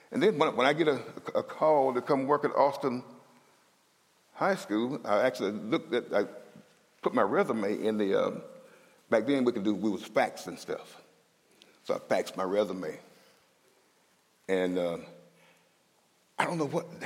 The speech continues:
<laughs> they thought my name was B I L L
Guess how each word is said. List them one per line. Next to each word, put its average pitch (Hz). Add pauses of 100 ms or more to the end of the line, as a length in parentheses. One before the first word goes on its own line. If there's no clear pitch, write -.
(680)
<laughs> -
they 123
thought 147
my 139
name 135
was 104 (240)
B 139
I 135
L 139
L 131